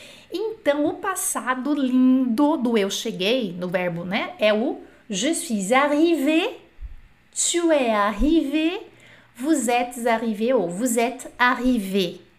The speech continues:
Je suis arrivé, tu es arrivé, vous êtes arrivé. Ai, Jana, o que que é esse parênteses aqui?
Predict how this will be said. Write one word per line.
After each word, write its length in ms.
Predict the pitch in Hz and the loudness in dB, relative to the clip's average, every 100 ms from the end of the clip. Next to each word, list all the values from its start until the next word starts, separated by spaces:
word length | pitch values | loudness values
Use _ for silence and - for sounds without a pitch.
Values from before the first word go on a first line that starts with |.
| _ _ _ - - _ - | _ _ _ -20 -20 _ -12
Je 180 | 202 269 | -6 -4
suis 420 | 277 240 196 196 | -4 -4 -2 -2
arrivé, 760 | 185 180 233 233 294 311 320 320 | -2 0 -2 0 0 2 0 -2
tu 340 | - - 262 | -8 -2 2
es 180 | 220 190 | 2 2
arrivé, 800 | 185 190 202 269 254 294 311 311 | 2 0 0 0 2 0 2 0
vous 320 | 233 269 226 | -2 -2 0
êtes 260 | 247 247 254 | -2 -2 -2
arrivé. 760 | 226 220 226 185 175 170 170 - - _ _ _ _ _ - - - - - - - _ _ _ _ _ _ _ - - - | -2 0 0 0 -2 -4 -6 -14 -20 _ _ _ _ _ -20 -20 -20 -20 -20 -20 -20 _ _ _ _ _ _ _ -20 -20 -8
Ai, 220 | 311 403 427 | -2 -2 0
Jana, 200 | 302 262 | 0 0
o 40 | |
que 80 | 311 | -2
que 80 | 381 | -4
é 40 | |
esse 120 | 381 | -2
parênteses 360 | 349 320 302 294 | -2 0 0 2
aqui? 440 | 294 262 190 - | 0 0 -6 -8